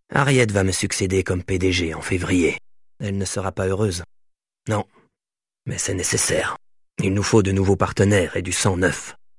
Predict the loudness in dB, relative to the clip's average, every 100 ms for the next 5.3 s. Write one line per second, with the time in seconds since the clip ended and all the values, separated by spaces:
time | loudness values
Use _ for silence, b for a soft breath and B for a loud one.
0 | _ _ 0 4 6 4 4 0 0 0
1 | 0 0 4 4 2 2 2 4 6 4
2 | 2 -2 0 2 2 2 4 4 2 0
3 | -4 -4 -4 -2 0 0 -4 -14 -20 -20
4 | -20 -4 0 2 4 4 4 2 -2 -4
5 | -4 -6